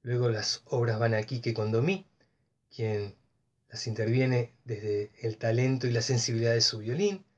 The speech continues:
y finalmente las obras las recibe Willy Peloche, quien le aporta la imagen desde su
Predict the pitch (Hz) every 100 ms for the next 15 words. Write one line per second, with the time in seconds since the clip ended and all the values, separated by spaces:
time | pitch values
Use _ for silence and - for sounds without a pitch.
0 | _ _ _ _ - 117 123 131 143 156
1 | 156 156 151 - 117 - 123 123 123 117
2 | - _ _ _ 107 107 110 - 120 113
3 | 123 123 117 143 165 - 127 - _ _
4 | _ _ - 107 107 - 120 - 117 117
5 | 113 131 143 - 143 131 113 98 104 -
6 | - 107 104